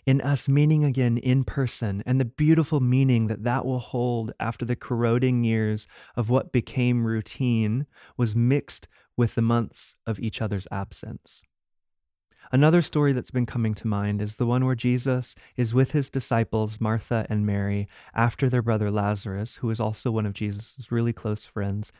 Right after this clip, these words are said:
had died. After they wept together, and right before Jesus raised him from the dead, Jesus turned to Martha and Mary and said, "Did I not tell you that if you believe, you will see the glory of God?"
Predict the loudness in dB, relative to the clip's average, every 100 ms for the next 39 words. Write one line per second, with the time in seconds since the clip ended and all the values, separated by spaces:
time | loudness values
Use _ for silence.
0 | _ -8 -6 -6 -6 -10 -14 _ _ _
1 | _ _ _ _ _ 2 4 4 4 4
2 | 6 2 0 -10 -4 0 0 2 2 2
3 | 0 -2 0 0 2 0 -2 -4 -2 0
4 | 0 0 -2 -2 -2 -2 -2 -2 -4 -8
5 | _ -20 -20 -4 2 4 4 -2 -4 2
6 | 4 4 2 0 0 0 0 0 0 0
7 | -2 0 2 2 2 0 -2 -4 -4 -4
8 | -4 -4 -6 -12 _ -20 -20 -6 2 4
9 | 4 4 2 -2 -8 -6 -4 -2 -4 -4
10 | -6 -6 -4 -4 -4 -4 -2 -2 -2 0
11 | 0 0 -4 -6 _ -20 _ -2 2 4
12 | 4 0 -2 -6 -4 -4 -4 -6 -4 -4
13 | -4 -6 -10 -14 -12 -16